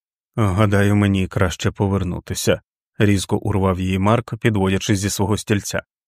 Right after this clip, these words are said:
«Марку!» покликала його Джейд. У її голосі було чутно розпач. «Що нам робити?» Він повернув свою голову і довго дивився на неї сповненим туги поглядом,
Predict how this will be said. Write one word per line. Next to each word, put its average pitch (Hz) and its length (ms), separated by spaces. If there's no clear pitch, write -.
«Марку!» 135 640
покликала 104 580
його 98 240
Джейд. 95 400
У 131 100
її 107 220
голосі 110 440
було 104 340
чутно 117 380
розпач. 101 500
«Що - 380
нам 143 240
робити?» 151 540
Він 131 260
повернув 131 440
свою 117 260
голову 123 460
і 113 140
довго 113 400
дивився 113 520
на 98 120
неї 104 300
сповненим 104 600
туги 101 360
поглядом, 95 720